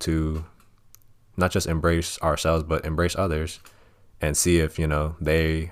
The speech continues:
are as welcoming to us like we are to them type thing. Because it's a space for everyone to collaborate, not directly, but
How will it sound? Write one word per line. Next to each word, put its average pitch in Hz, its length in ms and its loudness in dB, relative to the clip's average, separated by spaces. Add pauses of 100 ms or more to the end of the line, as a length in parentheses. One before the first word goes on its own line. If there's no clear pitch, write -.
(120)
are 78 340 2
as 78 100 -2
welcoming 80 600 0
to - 120 -2
us 85 400 -2 (1800)
like 85 300 0
we 87 160 4
are 78 380 2
to 82 100 -2
them 82 380 0 (640)
type 82 280 -2
thing. 78 240 -4 (1000)
Because 82 600 0 (480)
it's - 120 -4
a 95 60 2
space 95 240 2
for - 120 -2
everyone 80 400 2
to 78 440 -2 (400)
collaborate, 78 640 2 (800)
not 104 180 6
directly, 80 560 0 (320)
but 76 300 2